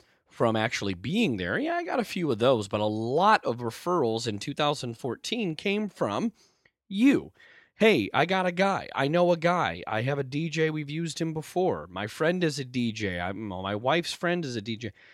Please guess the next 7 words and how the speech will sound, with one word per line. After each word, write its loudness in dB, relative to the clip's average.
Um, 0
you -2
know, -8
uh, -10
that 2
was 0
awesome. 2